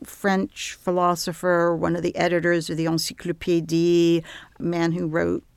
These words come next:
fiction, plays, was very, very well connected intellectually for a while, was the house philosopher to Catherine the Great of Russia. Then he goes back to France.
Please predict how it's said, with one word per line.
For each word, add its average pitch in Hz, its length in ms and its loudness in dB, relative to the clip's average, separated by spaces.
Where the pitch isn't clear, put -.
fiction, 170 840 -2
plays, 165 1000 0
was 165 160 -4
very, 175 440 6
very 160 420 0
well 170 360 4
connected 175 560 0
intellectually 165 640 -2
for 175 200 -2
a 165 100 4
while, 165 540 2
was 156 180 -6
the 170 120 -2
house 180 420 -2
philosopher 156 800 -2
to 156 240 -6
Catherine 160 440 -2
the 160 80 -2
Great 170 240 -4
of 156 140 -6
Russia. 170 400 -2
Then 175 100 -2
he 175 60 2
goes 170 140 0
back 226 400 0
to 226 100 -6
France. 175 640 -2